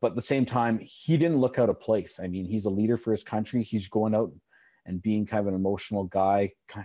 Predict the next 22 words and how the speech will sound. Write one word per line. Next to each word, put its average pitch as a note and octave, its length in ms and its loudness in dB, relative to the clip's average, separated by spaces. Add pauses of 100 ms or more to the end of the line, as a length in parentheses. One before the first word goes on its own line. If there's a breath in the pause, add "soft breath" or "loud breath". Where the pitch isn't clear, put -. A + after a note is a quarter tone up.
(140)
getting A2+ 220 4
in G#2 100 0
good G#2+ 200 0
spots, - 580 -2 (320 soft breath)
showing A2+ 340 2
a A2 40 2
little A2 240 2
bit G#2+ 100 2
of G2 80 -4
flash F#2+ 480 -2
here G#2 200 -2
and F#2+ 300 -4
there. F#2 300 -2 (340 soft breath)
Uh, F2+ 300 0 (480)
it's B2+ 120 -8
gonna D3 120 2
be D3 100 6
really C3+ 220 6
interesting B2 560 0
s-, - 300 -16
when G#2+ 260 2
the, G2 320 2